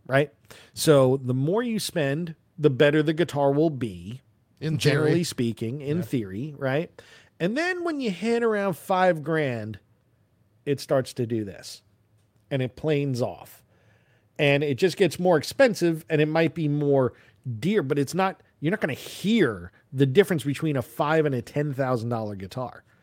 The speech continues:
Speaker 1: You're gonna know that there's collectability. You're gonna know that there may be some sort of custom design or custom builder or something like that where you're paying for the time, but is it worth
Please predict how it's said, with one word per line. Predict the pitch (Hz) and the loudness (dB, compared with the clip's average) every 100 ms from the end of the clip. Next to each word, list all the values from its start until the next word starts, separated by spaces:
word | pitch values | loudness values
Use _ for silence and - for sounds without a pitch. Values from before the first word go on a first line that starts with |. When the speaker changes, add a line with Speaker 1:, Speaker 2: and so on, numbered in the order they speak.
| _ _ _ _ _ | _ _ _ _ _
Speaker 1:
You're | 135 147 147 | 4 6 8
gonna | 147 135 | 6 4
know | 135 143 | 4 6
that | 135 127 131 | 4 0 -2
there's | 127 117 | -2 -2
collectability. | - 123 113 - 92 180 170 110 135 - - - | -4 -2 -2 -2 4 4 4 0 -6 -12 -18 -6
You're | 120 | -4
gonna | 120 | -2
know | 113 127 147 147 143 | 0 2 4 6 6
that | 131 123 117 120 - _ - | 4 0 -2 -6 -10 _ -4
there | 131 | 0
may | 139 | 2
be | 131 | 0
some | - 143 | -2 -4
sort | 127 156 131 | 0 0 0
of | 117 | -2
custom | - 147 - 131 120 | -2 -2 0 -4 -2
design | 117 110 127 127 143 | -2 -2 -2 -2 -2
or | 135 | -4
custom | - 135 - 120 110 | -6 -8 -6 -8 -6
builder | 104 123 139 156 139 | -4 -2 0 0 0
or | |
something | - 135 147 147 | -2 -6 -6 -2
like | 143 139 | -2 0
that | 151 | -2
where | 127 123 - - | -2 -4 -6 -12
you're | 123 | -10
paying | 110 151 139 | -2 -2 0
for | 131 | -4
the | 104 | -6
time, | - - 196 151 110 110 - - - | -8 -4 -2 0 -4 -10 -16 -14 0
but | 139 | 4
is | 139 | 4
it | 139 - | 2 -2
worth | 123 139 151 - | -2 0 0 -4